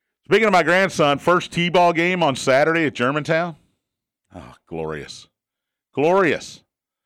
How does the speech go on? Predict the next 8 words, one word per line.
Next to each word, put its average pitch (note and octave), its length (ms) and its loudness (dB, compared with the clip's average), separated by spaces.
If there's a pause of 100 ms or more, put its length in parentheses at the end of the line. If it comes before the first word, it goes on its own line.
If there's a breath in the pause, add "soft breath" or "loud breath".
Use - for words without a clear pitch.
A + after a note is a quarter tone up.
(300)
Four-year-olds, F#3 840 0
three-year-olds, F3+ 880 0
even A3 300 -4
two-year-olds A2+ 920 -2 (720)
out D#3+ 180 2
on F3+ 140 2
the D3+ 80 -2
field, C#3 500 0